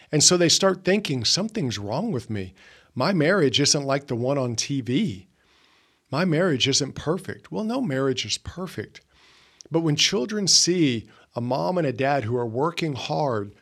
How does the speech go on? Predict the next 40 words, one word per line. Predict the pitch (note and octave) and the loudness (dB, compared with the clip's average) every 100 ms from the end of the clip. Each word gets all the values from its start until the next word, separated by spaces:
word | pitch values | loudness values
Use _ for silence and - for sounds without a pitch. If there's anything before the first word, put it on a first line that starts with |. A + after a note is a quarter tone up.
| - | -10
to | - | -10
grow | A2 B2+ C#3 G#3 | -4 -2 0 2
their | F3 A#2 | 0 0
relationship, | G#2+ G2+ G2 - G#2 - A2+ - - - _ _ _ _ _ _ | -2 -2 -4 -4 -4 -4 -4 -8 -14 -20 _ _ _ _ _ _
then | B2+ B2+ B2 B2 | -4 -2 -4 -4
they | B2+ D3+ D3 - | 0 0 -2 -6
get | - C#3+ | -4 -2
that | C3 B2+ | -4 -2
security | - A#2+ - C#3 D3+ D#3+ D3+ | -2 -2 -2 -2 0 0 -2
and | B2 | -2
it | |
helps | A2 C#3 - - | -4 -4 -2 -2
them | B2+ | -2
understand | A#2+ A#2+ A2+ - B2 A2 | -4 -4 -4 -4 -4 -4
life | G#2 G#2+ G#2+ G#2+ | -4 -6 -6 -8
a | |
whole | E2 G#2 G2+ | -8 -6 -6
lot | G2+ G#2+ | -8 -8
better. | G#2+ G2 F#2+ _ _ - - | -10 -10 -14 _ _ -20 -6
So | - F#3 | 0 2
as | E3+ | 2
a | |
dad, | C#3+ F3+ G#3 F#3+ A#2 A2 - _ | 2 0 0 -2 -4 -8 -20 _
you | C3 G#3 | -2 2
need | G3+ C#3+ | 2 0
to | |
keep | C3 - D#3 D#3 | -2 -4 -4 -4
pursuing | - A2+ - - D#3+ E3+ E3+ - | -6 0 2 4 4 4 0 -2
and | C3+ A2+ | -4 -4
dating | B2 A#2+ D3 D#3+ | -2 0 0 0
your | E3+ | -2
wife | C3+ G#2+ G2+ F#2 - - - - | 0 0 -2 -6 -14 -20 -14 -6
and | A#2 | -2
making | B2 D3+ D#3 D#3 C#3+ | 0 0 0 0 0
your | C3 C3 | -4 -2
relationship | B2+ C3 C#3+ D3 D3+ C3+ - B2+ | 0 2 4 4 2 0 -2 -4
with | A#2 - - | -8 -10 -6
her | F3+ G3 A#2 F#2+ - _ - | -2 0 -2 -4 -10 _ -12
a | A#2 | -10
priority, | - A#2+ A#2 D3+ F3+ A#2 F2+ | -4 -2 -2 0 -2 -4 -8